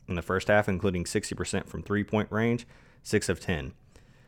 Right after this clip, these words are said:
There was four ties and four lead changes, and Arkansas held the largest lead of the, of the half, six points, twice,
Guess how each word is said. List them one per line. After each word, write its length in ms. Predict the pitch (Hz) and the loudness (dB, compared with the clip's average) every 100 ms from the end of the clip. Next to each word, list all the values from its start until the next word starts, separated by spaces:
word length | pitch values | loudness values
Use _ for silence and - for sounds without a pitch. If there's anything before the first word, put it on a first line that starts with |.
| - - | -14 0
There 140 | 98 | 4
was 180 | 95 92 | 4 4
four 260 | - 107 104 | 4 4 4
ties 500 | - 98 101 104 95 | 6 8 8 6 2
and 180 | 85 | -2
four 180 | - 98 | 2 4
lead 220 | 95 98 | 6 4
changes, 460 | - 101 110 135 - | 2 0 2 -2 -4
and 140 | 95 90 | 0 2
Arkansas 360 | 95 92 92 | 2 2 2
held 200 | 92 92 | 4 2
the 80 | 87 | 4
largest 400 | 90 92 90 - | 4 4 2 0
lead 200 | 92 90 | 2 2
of 120 | 87 | 2
the, 120 | - - 101 | -2 -4 -2
of 100 | 87 | 2
the 60 | |
half, 240 | 95 95 - | 6 4 4
six 280 | - 107 | -2 -2
points, 480 | - 98 78 - - | -2 -2 -2 -6 -12
twice, 440 | - 90 67 - | -4 -2 -2 -4